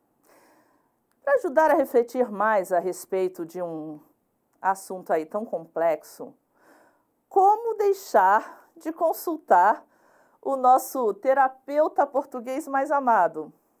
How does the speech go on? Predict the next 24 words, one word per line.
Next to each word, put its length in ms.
Sim, 640
sempre 360
ele, 480
Fernando 520
Pessoa. 720
Presta 320
atenção 720
nesses 460
versos 640
e 100
vê 140
se 140
encaixa 420
com 220
o 60
que 80
a 80
gente 260
tava 460
falando 400
até 180
agora. 480
Às 280
vezes, 920